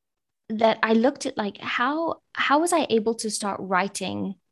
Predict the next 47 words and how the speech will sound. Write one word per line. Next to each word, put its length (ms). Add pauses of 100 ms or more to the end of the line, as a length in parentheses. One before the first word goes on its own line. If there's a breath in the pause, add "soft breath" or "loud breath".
(420)
in 160
a 80
dedicated 680
way? 300
How 220
was 140
I 80
able 400 (160)
to, 320 (800 soft breath)
'cause 140
it 80
was 120
the 80
same 240
with 160
writing 300
for 120
many 300
years. 340
Like, 240 (120)
I 440 (200)
really 280
wanted 420
to 100
write 140
a 60
novel. 360
I 80
loved 320
the 80
idea 320
of 100
writing 240
a 60
novel. 360 (460 loud breath)
I 80
couldn't 320
get 160
myself 580
to 140
actually 340
finish 640
something. 420
Like, 160
I 40
would 160
write 320